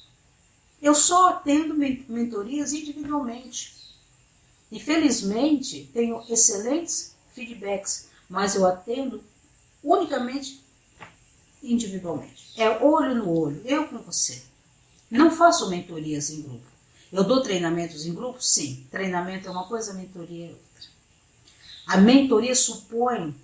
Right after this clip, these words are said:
que eu tenha que te ouvir, entender as suas dores, entender suas necessidades e juntos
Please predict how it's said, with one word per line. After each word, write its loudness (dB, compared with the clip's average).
que -12
eu -2
tenha -4
que -14
te -2
ouvir, -4
entender 2
as -6
suas -4
dores, -4
entender -8
suas -4
necessidades -2
e -4
juntos 2